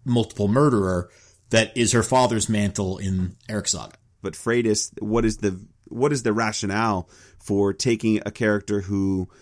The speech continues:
Speaker 2: seemed like a kind of, uh, uh, an admirable warrior woman in Eric's saga and turning her into
Speaker 1: Mm-hmm.
Speaker 2: one of the most dastardly villains we've encountered
Speaker 1: Mm-hmm.
Speaker 2: in, uh, the
Speaker 1: I mean,
Speaker 2: saga of the
Speaker 1: you know,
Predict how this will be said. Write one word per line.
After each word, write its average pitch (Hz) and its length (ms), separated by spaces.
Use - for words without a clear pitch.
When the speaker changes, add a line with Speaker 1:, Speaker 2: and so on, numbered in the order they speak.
Speaker 2:
seemed 139 600
like 104 720
a 101 260
kind 101 300
of, 95 280
uh, 87 300
uh, 98 240
an 107 180
admirable 113 600
warrior 104 420
woman 90 420
in 98 580
Eric's 127 300
saga 87 360
and 101 160
turning 113 320
her 101 100
into 104 640
Speaker 1:
Mm-hmm. - 80
Speaker 2:
one 104 140
of 95 120
the 98 100
most 95 280
dastardly 95 520
villains 98 460
we've 101 180
encountered 90 580
Speaker 1:
Mm-hmm. 92 160
Speaker 2:
in, 87 260
uh, 85 140
the 85 80
Speaker 1:
I - 20
mean, 101 80
Speaker 2:
saga 95 140
of 87 120
the 104 60
Speaker 1:
you 160 80
know, 151 60